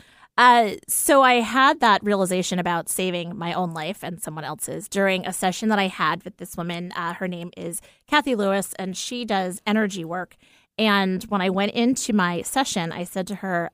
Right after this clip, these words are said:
I have, you know, she did the usual perfunctory, like, "How you feeling?" blah, blah, blah. And I said, "I'm good. I have a little headache." And I said, "I feel like there's all of this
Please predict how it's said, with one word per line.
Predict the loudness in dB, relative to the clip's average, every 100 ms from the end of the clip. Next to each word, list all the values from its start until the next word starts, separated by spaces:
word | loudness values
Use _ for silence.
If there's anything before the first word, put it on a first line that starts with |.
| -12
I | -10
have, | -2 0 0 -2 -10 _ _ _ _ -4
you | -2
know, | -2
she | -4
did | -8
the | -4
usual | -4 -2 -4 -6
perfunctory, | -8 -8 -8 -8 -10
like, | -10 -12
"How | -10
you | -8
feeling?" | -8 -8 -8 -10
blah, | -6
blah, | -6
blah. | 0 -2 -2 _ _ _ _
And | 2 4 4 4 2 0 -2
I | -2
said, | -2 -2 -4 -4
"I'm | -2
good. | 2 4
I | 4
have | 2 2
a |
little | 2 4 4 2 _ _
headache." | -2 2 2 0 -4 -20 _ _ _ _ _
And | 0 2 2 0 -4 -8 -10 -4
I | -4
said, | -2 0 0 0
"I | -4
feel | 0 0 2
like | 2 2 0 -6 _ _ _ _ _ _ _
there's | 2 2 2
all | 0 0 0
of | 0
this | -4